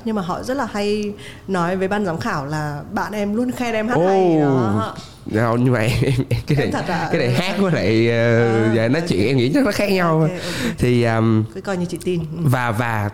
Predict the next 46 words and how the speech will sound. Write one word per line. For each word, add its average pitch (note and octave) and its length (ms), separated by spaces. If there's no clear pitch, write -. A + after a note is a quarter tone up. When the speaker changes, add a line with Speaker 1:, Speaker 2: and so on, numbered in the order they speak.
Speaker 2:
như D3+ 220
mọi A#2 200
người A2 160
khác E3 280
thì A#2 180
em B2+ 120
cũng - 260
thích - 180
hài G#2 160
độc F2+ 120
thoại - 240
qua A#2 400
YouTube. A#2+ 260
Speaker 1:
Ừ. F#3+ 100
Speaker 2:
Tức D3 80
là B2 60
em A#2 140
xem A#2+ 260
của F#2 240
nước D3+ 140
ngoài F#2 500
và F#2+ 80
em G#2+ 240
thích - 220
cái G3+ 140
cảm A#2 200
giác E3 220
là, D#3+ 120
"Ô, F#3 140
tự C#3+ 120
nhiên E3 260
tôi E3 100
được C#3 180
đứng E3+ 180
lên E3+ 300
tôi D#3+ 120
nói D#3+ 280
và D3 100
tất - 160
cả C3 100
mọi C#3 140
người B2+ 180
nghe D#3+ 280
và C#3+ 140
mọi B2 160
người B2+ 100